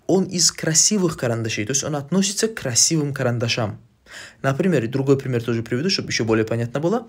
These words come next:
Например, если мы скажем «гуляму заидин»,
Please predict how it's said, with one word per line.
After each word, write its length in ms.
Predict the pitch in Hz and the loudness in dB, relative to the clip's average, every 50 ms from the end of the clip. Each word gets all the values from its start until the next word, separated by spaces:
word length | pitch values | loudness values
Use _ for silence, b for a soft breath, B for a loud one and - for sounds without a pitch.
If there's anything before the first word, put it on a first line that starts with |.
| - - | -8 -8
Например, 340 | 139 - - 170 190 220 226 | -8 -6 -2 -2 0 0 0
если 240 | - 143 - - | 0 0 0 2
мы 80 | 147 143 | 2 0
скажем 380 | - - 151 147 139 131 127 120 | 0 2 2 0 0 0 -2 -4
«гуляму 760 | 117 127 131 139 139 143 143 143 135 131 120 113 104 - - - | -2 2 2 4 4 4 2 2 0 0 0 -2 -2 -4 -6 -6
заидин», 920 | 110 113 123 127 139 135 123 113 110 104 104 117 156 214 254 269 269 | -2 0 0 2 2 2 2 0 0 -2 -2 0 0 0 0 0 -4